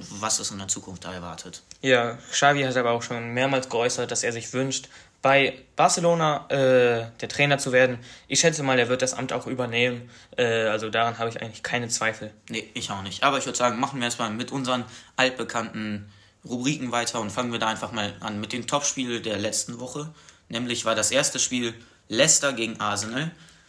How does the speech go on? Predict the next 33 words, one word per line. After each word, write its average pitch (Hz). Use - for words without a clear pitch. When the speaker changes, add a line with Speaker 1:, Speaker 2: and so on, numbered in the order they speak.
Speaker 1:
Und 104
zwar 131
Speaker 2:
Das 123
Spiel 165
ging 139
zwei 175
zu 185
null 160
für -
Arsenal 165
aus. 165
Also 117
damit 127
habe 123
ich 190
jetzt 139
persönlich 127
nicht 170
gerechnet. 160
Speaker 1:
Sehr 113
überraschend. 95
Speaker 2:
Genau. 120
Tore 170
von 131
Gabriel 156
und 127
von 123
Smith 139
Rowe. 165
Äh, 117
zwei 170
null 180
Arsenal. 220